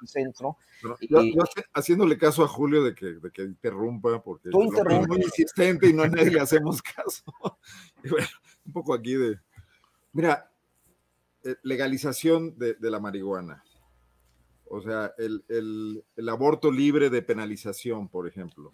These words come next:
Speaker 1: Yo no estoy de acuerdo
Speaker 2: O
Speaker 1: con que los derechos fundamentales se sometan a consulta,
Speaker 2: Pero,
Speaker 1: Arnoldo.
Speaker 2: pero
Speaker 1: Los
Speaker 2: lo,
Speaker 1: derechos
Speaker 2: hay,
Speaker 1: fundamentales
Speaker 2: pero hay
Speaker 1: son
Speaker 2: estados,
Speaker 1: eso.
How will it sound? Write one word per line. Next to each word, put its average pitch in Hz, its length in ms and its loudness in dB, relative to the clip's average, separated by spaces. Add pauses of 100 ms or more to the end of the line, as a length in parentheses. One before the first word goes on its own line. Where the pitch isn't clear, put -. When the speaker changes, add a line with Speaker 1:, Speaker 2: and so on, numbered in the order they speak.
(220)
Speaker 1:
Yo 185 220 2
no 226 100 2
estoy 214 200 0
de 214 80 8
acuerdo 165 340 8
Speaker 2:
O - 40 -2
Speaker 1:
con 165 200 -2
que 160 120 0
los 139 180 2
derechos 165 380 2
fundamentales 160 680 0
se 180 100 -2
sometan 156 480 -4
a 135 100 -6
consulta, 135 800 0
Speaker 2:
Pero, 160 220 8
Speaker 1:
Arnoldo. 123 260 0
Speaker 2:
pero - 140 4
Speaker 1:
Los 120 100 2
Speaker 2:
lo, 196 60 4
Speaker 1:
derechos 190 340 0
Speaker 2:
hay, 185 60 2
Speaker 1:
fundamentales 175 840 2 (220)
Speaker 2:
pero 156 140 0
hay 175 80 6
Speaker 1:
son 180 120 8
Speaker 2:
estados, 180 360 0
Speaker 1:
eso. 170 260 2